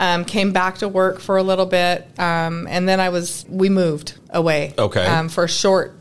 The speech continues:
Speaker 1: little stint. As crazy as it sounds, like, four months we were gone.
Speaker 2: Okay.
Speaker 1: Um, and then
Speaker 2: That
Speaker 1: we
Speaker 2: is a
Speaker 1: came,
Speaker 2: short stint
Speaker 1: yes.
Speaker 2: for moving.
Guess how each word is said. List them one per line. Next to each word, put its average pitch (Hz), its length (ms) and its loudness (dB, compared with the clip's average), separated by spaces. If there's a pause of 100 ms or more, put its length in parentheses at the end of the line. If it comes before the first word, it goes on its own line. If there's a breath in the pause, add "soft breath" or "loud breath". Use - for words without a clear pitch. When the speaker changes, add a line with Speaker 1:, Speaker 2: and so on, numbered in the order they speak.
Speaker 1:
little 190 220 2
stint. 170 380 -4 (640)
As 175 140 -2
crazy 190 300 0
as 214 100 -2
it 185 120 -4
sounds, 175 360 -2
like, 165 140 -2
four 170 240 0
months 175 340 -4 (300 loud breath)
we 196 100 6
were 185 120 4
gone. 175 360 0 (100)
Speaker 2:
Okay. 107 300 0
Speaker 1:
Um, 202 300 2
and 208 180 4
then 202 80 4
Speaker 2:
That 214 80 2
Speaker 1:
we 208 60 2
Speaker 2:
is - 100 -4
a - 40 4
Speaker 1:
came, 202 100 2
Speaker 2:
short 127 200 2
stint 104 260 2
Speaker 1:
yes. 101 100 -4
Speaker 2:
for 147 80 2
moving. 113 480 2